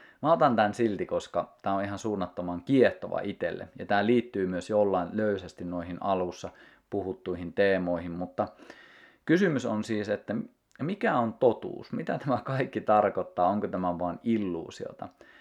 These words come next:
Ja mä vähän oletan nyt, että mitä tällä kysymyksellä haetaan takaa. Ehkä se totuus jotenkin tästä maailmasta, ei niinkään nyt mistään yksittäisestä asiasta, vaikka siitä, että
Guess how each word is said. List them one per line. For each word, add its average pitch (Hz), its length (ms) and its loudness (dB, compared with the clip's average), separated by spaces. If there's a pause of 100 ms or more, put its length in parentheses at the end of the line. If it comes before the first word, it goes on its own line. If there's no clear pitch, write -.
(180)
Ja - 60 -4
mä 135 160 4
vähän 175 260 4
oletan 120 520 6
nyt, 92 200 -2
että 104 160 -2
mitä 110 260 2
tällä 87 220 2
kysymyksellä 85 1000 -6
haetaan 98 720 2
takaa. 90 440 0
Ehkä 90 220 -6
se 92 300 -4 (100)
totuus 107 540 0
jotenkin 87 400 -8
tästä - 300 -10
maailmasta, 98 680 2
ei 95 120 -2
niinkään 90 460 -2
nyt 87 180 -8
mistään 90 400 -6
yksittäisestä 85 840 -6
asiasta, 87 540 -4
vaikka 87 320 -2
siitä, 82 300 -8
että - 240 -10